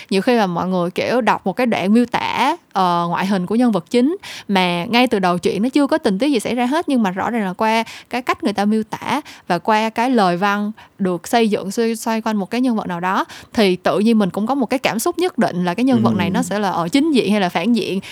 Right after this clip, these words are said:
Speaker 1: hay là
Speaker 2: Ừ.
Speaker 1: nó sẽ có những cái, ờ, quá khứ gọi là bí ẩn như thế nào mình cần phải khám phá hay như thế nào đó. Thì,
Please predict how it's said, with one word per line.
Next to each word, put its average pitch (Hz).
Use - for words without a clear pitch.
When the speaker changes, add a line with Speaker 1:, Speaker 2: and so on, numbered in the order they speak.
Speaker 1:
hay 226
là 220
Speaker 2:
Ừ. 175
Speaker 1:
nó 208
sẽ -
có 247
những 208
cái, 269
ờ, 175
quá 214
khứ 320
gọi 175
là 170
bí 226
ẩn -
như 269
thế 285
nào 208
mình 175
cần 180
phải 208
khám 269
phá 247
hay 294
như 208
thế 247
nào 247
đó. 196
Thì, 202